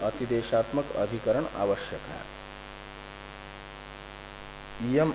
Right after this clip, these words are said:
अभ्यधिका शंका अतिदेशेन निवर्त्यते।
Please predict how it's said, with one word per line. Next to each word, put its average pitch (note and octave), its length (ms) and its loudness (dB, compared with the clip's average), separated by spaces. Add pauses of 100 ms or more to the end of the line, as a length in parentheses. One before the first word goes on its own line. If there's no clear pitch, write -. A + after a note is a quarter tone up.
अभ्यधिका A2 680 4
शंका G#2 720 0
अतिदेशेन G#2+ 920 2 (600)
निवर्त्यते। G2+ 840 0